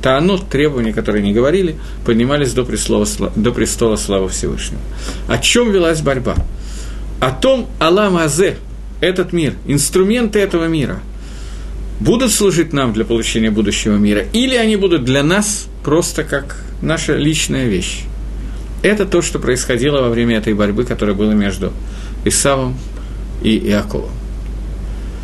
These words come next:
Чем заканчивается эта борьба? Мы уже договорились, что борьба ведется только по, по одному поводу.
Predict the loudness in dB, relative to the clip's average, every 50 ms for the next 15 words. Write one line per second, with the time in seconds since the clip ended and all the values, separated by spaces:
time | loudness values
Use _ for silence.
0 | -8 -6 -6 -6 -6 -6 -6 -6 -6 -6 -6 -6 -6 -6 -6 -6 -6 -6 -6 -6
1 | -6 -6 -6 -6 -6 -6 -6 -6 -6 -6 -6 -6 -6 -6 -6 -6 -6 -4 -2 2
2 | 4 4 4 4 4 4 2 2 2 0 0 0 0 -2 -2 -2 -2 -2 -2 -2
3 | -2 0 0 0 0 -2 -2 -4 -4 -6 -6 -8 -8 -8 -8 -8 -8 -6 -6 -6
4 | -4 0 0 2 4 4 4 4 4 4 4 4 4 4 4 2 0 0 0 0
5 | 2 2 2 2 4 4 4 2 2 2 0 0 -2 -4 -2 0 0 0 0 0
6 | -2 -4 -4 -4 -6 -2 0 0 0 0 0 -2 0 2 2 4 4 2 2 2
7 | 2 2 2 0 0 -4